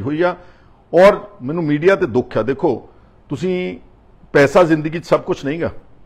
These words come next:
ਤੁਸੀਂ ਆਪਣੀ ਆਤਮਾ ਨੂੰ, ਇੱਥੇ ਤੁਹਾਡੇ ਅੰਦਰ ਇੱਕ ਕੌਨਸ਼ੀਅਸ ਆ, ਤੁਸੀਂ ਉਹਨੂੰ ਜਵਾਬਦੇਹ ਆ ਕਿ ਮੈਂ ਕੀ ਕੰਮ ਠੀਕ ਕਰ ਰਿਹਾ ਵਾਂ। ਤੁਸੀਂ ਰਾਤ ਨੂੰ ਜਦੋਂ ਸੌਂਦੇ ਹੋਵੋਗੇ,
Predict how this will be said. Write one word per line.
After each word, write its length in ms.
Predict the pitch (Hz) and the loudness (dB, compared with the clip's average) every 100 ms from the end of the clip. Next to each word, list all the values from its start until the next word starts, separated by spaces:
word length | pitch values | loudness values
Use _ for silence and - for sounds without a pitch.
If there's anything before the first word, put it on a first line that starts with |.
| _ _ _ _ _ | _ _ _ _ _
ਤੁਸੀਂ 180 | 147 196 | -6 2
ਆਪਣੀ 360 | 180 - 202 208 | 2 2 -2 2
ਆਤਮਾ 380 | 165 156 175 175 | 6 4 2 -2
ਨੂੰ, 100 | 170 | -2
ਇੱਥੇ 160 | 185 | -2
ਤੁਹਾਡੇ 260 | 180 147 143 | 0 0 2
ਅੰਦਰ 180 | 143 156 | 2 0
ਇੱਕ 100 | 160 | 0
ਕੌਨਸ਼ੀਅਸ 460 | 139 131 170 - | -2 -2 -6 -6
ਆ, 140 | 95 104 - _ - | -6 -8 -16 _ -10
ਤੁਸੀਂ 180 | 139 175 | -2 0
ਉਹਨੂੰ 160 | 190 | 0
ਜਵਾਬਦੇਹ 540 | 120 127 123 120 151 113 | 4 6 6 4 0 0
ਆ 120 | 120 - _ _ _ | -4 -10 _ _ _
ਕਿ 80 | 151 | 0
ਮੈਂ 120 | 156 | 2
ਕੀ 160 | 160 175 | 0 0
ਕੰਮ 180 | 165 165 | 0 0
ਠੀਕ 240 | - 160 | -4 0
ਕਰ 140 | - 151 | 2 4
ਰਿਹਾ 180 | 170 | 4
ਵਾਂ। 120 | 202 180 - _ _ - | 2 -4 -16 _ _ -2
ਤੁਸੀਂ 160 | 147 | 4
ਰਾਤ 220 | 143 139 | 6 6
ਨੂੰ 100 | 175 | 4
ਜਦੋਂ 180 | 165 170 | 0 0
ਸੌਂਦੇ 300 | 160 139 135 | 0 0 2
ਹੋਵੋਗੇ, 680 | 170 170 170 147 135 170 | 2 2 0 2 2 0